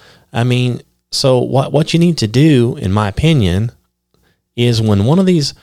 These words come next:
narcissists tells you this big fantasy story, write it down.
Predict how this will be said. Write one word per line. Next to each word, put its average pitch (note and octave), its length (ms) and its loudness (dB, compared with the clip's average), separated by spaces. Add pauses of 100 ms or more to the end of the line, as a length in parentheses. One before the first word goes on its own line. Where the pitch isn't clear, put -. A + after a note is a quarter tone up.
(260)
narcissists B2 680 0
tells C#3 360 0
you A#2+ 100 -2
this A2 220 -2
big A#2+ 580 -2
fantasy A2+ 760 -2
story, G2 680 0 (480)
write D3 180 2
it B2 100 -4
down. A2 380 -2